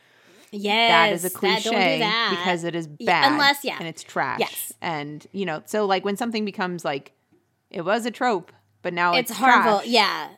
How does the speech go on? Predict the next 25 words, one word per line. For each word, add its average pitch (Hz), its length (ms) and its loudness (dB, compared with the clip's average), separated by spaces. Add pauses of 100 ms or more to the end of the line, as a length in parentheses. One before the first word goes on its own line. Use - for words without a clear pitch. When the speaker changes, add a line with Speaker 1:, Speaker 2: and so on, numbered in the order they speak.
(140)
Speaker 2:
Or 175 200 -4
it 160 60 -2
always 208 180 8
Speaker 1:
It's 240 80 -2
Speaker 2:
has 240 120 6
Speaker 1:
harm-, - 100 -2
Speaker 2:
been 196 100 0
Speaker 1:
yeah. 220 240 6 (100)
Speaker 2:
trash. - 120 -20 (260)
Trash. 170 500 -2
Speaker 1:
But 285 160 4
it's 294 140 4
so 339 80 6
Speaker 2:
Cliche. 330 80 2
Speaker 1:
interesting 370 280 0
'cause 285 120 2
I 254 100 10
actually, 247 200 -2
there 240 100 0
has 240 160 0
been 233 160 2
a 208 280 4
recent 220 280 -4
conversation 202 640 -4
by, 180 580 0